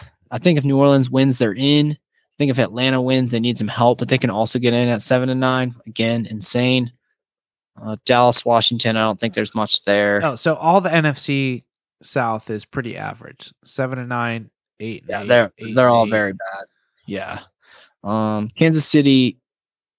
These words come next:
Speaker 1: uh, Los Angeles Chargers, that's kinda meaningless. Chargers, three and a half point favorite against the Chiefs.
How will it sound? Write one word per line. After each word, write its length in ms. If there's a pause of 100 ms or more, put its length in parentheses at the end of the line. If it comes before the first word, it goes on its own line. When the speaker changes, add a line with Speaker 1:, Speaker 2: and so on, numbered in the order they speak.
(200)
Speaker 1:
uh, 500
Los 300
Angeles 460
Chargers, 960
that's 480
kinda 180
meaningless. 460
Chargers, 480
three 140
and 60
a 40
half 140
point 240
favorite 240
against 180
the 60
Chiefs. 600